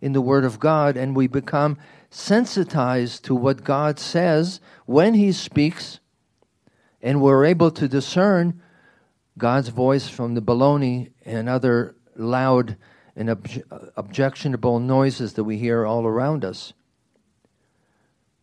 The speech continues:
Jeremiah clearly was in tune with God's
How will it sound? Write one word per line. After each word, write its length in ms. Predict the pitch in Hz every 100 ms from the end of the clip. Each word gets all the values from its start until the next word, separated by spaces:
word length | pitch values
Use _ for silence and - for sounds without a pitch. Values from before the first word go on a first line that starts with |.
| _ _ _ _ _ _ _ _ _ _ _ _ _ -
Jeremiah 840 | - 135 127 147 160 156 147 - - _
clearly 680 | - - 170 180 160 139 135 - 107 _ _ _ _ _ _
was 200 | 135 127
in 140 | 135 117
tune 400 | - 160 156 135
with 440 | 131 - - 120
God's 600 | 117 131 139 139 - -